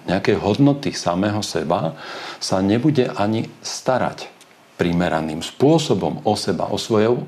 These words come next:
potreby, o svoje zdravie. Takýto človek zanedbáva svoje zdravie, zanedbáva svoj vzťah k sebe, takže sa veľmi rýchlo stáva závislým na druhých ľuďoch.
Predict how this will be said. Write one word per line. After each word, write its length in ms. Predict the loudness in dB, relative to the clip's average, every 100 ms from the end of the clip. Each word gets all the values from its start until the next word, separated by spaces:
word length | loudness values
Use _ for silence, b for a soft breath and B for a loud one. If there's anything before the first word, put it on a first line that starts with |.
| -2
potreby, 480 | -2 2 0 0 0
o 80 | -2
svoje 320 | 2 4 4
zdravie. 460 | 2 2 2 0
Takýto 340 | -4 -4 -2 -2
človek 320 | 2 4 4
zanedbáva 720 | 2 2 4 4 2 2 2
svoje 240 | 0 0 0
zdravie, 320 | 2 2 2
zanedbáva 640 | 2 2 2 2 0 0
svoj 240 | 0 2 2
vzťah 300 | 0 -4 -4
k 60 | -4
sebe, 260 | -2 0 -2 B B B B B B B B -4
takže 240 | 0 2
sa 160 | 2 0
veľmi 320 | 2 4 4
rýchlo 480 | 2 2 0 -4 -6 -12 B -10
stáva 480 | -6 0 2 2 0
závislým 960 | 0 0 2 2 0 0 2 4 2
na 160 | 0 -2
druhých 400 | 0 2 2 2
ľuďoch. 380 | 0 0 -2